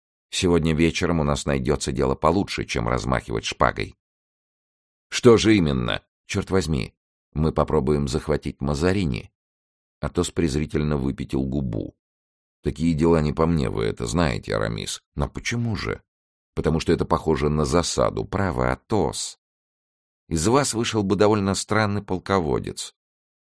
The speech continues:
Вы сражались бы только днем, предупреждали бы врага о часе, когда намерены напасть на него, и никогда не делали бы ночных вылазок из опасения, как бы вас не упрекнули, будто вы хотите воспользоваться темнотой». Атос улыбнулся.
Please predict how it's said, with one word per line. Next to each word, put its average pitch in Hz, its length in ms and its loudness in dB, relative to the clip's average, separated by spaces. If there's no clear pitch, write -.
Вы 117 160 6
сражались 76 560 2
бы 67 120 0
только 69 300 0
днем, 98 440 2
предупреждали 107 680 4
бы 71 140 2
врага 67 360 2
о 69 60 2
часе, 95 460 2
когда 82 260 2
намерены 82 480 2
напасть 78 560 2
на 65 60 -4
него, 67 480 0
и 85 80 0
никогда 95 380 4
не 117 120 2
делали 95 320 4
бы 92 140 4
ночных 87 400 -2
вылазок 78 480 4
из 65 120 -4
опасения, 80 520 0
как 78 180 0
бы 73 120 0
вас 76 200 2
не 80 80 -2
упрекнули, 120 720 0
будто 92 380 2
вы 92 240 4
хотите 80 500 -2
воспользоваться 71 840 0
темнотой». 80 720 -2
Атос 80 340 -2
улыбнулся. 71 760 -2